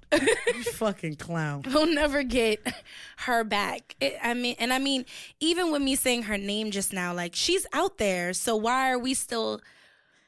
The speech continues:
Speaker 2: hiding her, right? But
Speaker 1: Right.
Speaker 2: I never
Speaker 1: But it's like you wanna
Speaker 2: wanted
Speaker 1: protect
Speaker 2: her
Speaker 1: your friend.
Speaker 2: Yes, and I never wanted her to go public like this because I've seen people prey on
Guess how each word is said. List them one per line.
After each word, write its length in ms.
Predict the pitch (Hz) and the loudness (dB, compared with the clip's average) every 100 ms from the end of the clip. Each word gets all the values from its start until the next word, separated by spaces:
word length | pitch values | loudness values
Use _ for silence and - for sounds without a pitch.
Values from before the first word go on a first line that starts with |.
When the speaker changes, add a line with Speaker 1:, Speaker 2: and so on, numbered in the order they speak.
| - | -10
Speaker 2:
hiding 500 | - 285 294 302 254 | 0 4 4 2 2
her, 220 | 240 214 | 2 2
right? 260 | 214 262 262 - | 4 2 0 0
But 160 | 180 | 2
Speaker 1:
Right. 200 | 190 175 165 170 - | 2 0 -4 -12 -8
Speaker 2:
I 260 | - 285 330 | -2 0 2
never 100 | 294 | 4
Speaker 1:
But 80 | 254 | 4
it's 120 | 269 | 6
like 180 | 277 254 | 4 4
you 80 | 254 | 4
wanna 120 | 262 | 4
Speaker 2:
wanted 180 | 311 294 | 4 4
Speaker 1:
protect 380 | 262 262 247 233 | 4 6 6 6
Speaker 2:
her 60 | |
Speaker 1:
your 100 | 262 233 | 4 2
friend. 360 | 285 311 247 | 0 2 2
Speaker 2:
Yes, 400 | 220 311 277 - - | 2 4 2 0 0
and 100 | 254 | 2
I 100 | 247 | 2
never 420 | 247 247 247 262 | 2 2 2 0
wanted 460 | 247 208 247 269 254 | -2 0 0 -2 -4
her 320 | 226 233 226 | -4 0 0
to 220 | 226 - 220 | 0 -4 -4
go 480 | 214 208 208 202 - - - | 0 2 2 0 -4 -20 -16
public 380 | - 294 294 285 | -4 -2 -2 -2
like 180 | 240 226 | -2 -2
this 180 | 233 - | -6 -4
because 400 | 220 - 220 208 - | -6 -2 -2 -2 -4
I've 160 | 214 | -4
seen 460 | - - 247 247 254 | -4 -2 0 0 -2
people 720 | - 240 220 202 190 185 175 - - - _ _ - - | -4 -6 -2 0 2 2 -2 -12 -20 -20 _ _ -20 -6
prey 400 | - - 269 262 | 0 2 4 4
on 560 | 240 214 208 202 196 | 2 -2 0 0 0